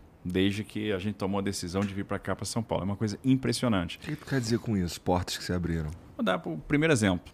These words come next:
Speaker 1: primeira porta que se abriu, a decisão do Geraldo Alckmin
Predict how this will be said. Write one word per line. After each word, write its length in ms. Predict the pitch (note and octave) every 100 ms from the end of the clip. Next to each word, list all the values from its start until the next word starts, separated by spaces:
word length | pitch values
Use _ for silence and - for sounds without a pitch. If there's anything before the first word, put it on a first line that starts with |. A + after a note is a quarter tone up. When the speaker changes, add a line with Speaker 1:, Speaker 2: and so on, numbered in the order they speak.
| -
Speaker 1:
primeira 240 | A#2+ C3+
porta 320 | - A#2+ A2+ A2+
que 60 |
se 80 | -
abriu, 300 | G2+ F2+ E2 E2 -
a 80 | -
decisão 500 | A#2+ C3 B2+ A2+ B2
do 80 | A#2+
Geraldo 480 | A#2 G#2+ G#2 G#2+ F#2+
Alckmin 440 | F#2 G2 C#3 E3+